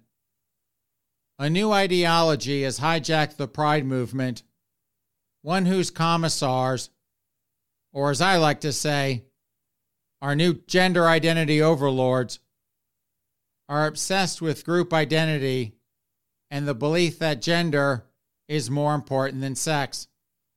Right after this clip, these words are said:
This has grave consequences for gay people. In her book, Time to Think, Hannah Barnes found that between eighty to ninety percent of adolescents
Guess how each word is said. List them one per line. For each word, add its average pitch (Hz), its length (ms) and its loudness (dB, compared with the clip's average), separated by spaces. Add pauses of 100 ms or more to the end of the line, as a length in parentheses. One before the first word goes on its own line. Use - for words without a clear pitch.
(840)
This 185 220 0
has 151 220 0
grave 180 400 2
consequences 143 840 -2
for 147 180 -4
gay 135 260 -2
people. 135 640 -6 (1300)
In 143 180 -4
her 175 220 2
book, 170 360 0
Time 165 320 0
to 139 100 -2
Think, 160 480 -2 (840)
Hannah 196 280 -2
Barnes 156 720 2 (840)
found 151 300 -2
that 143 140 -4
between 147 420 -4
eighty 180 280 2
to 165 120 -2
ninety 165 320 0
percent 156 460 -4
of 147 100 0
adolescents 143 920 -2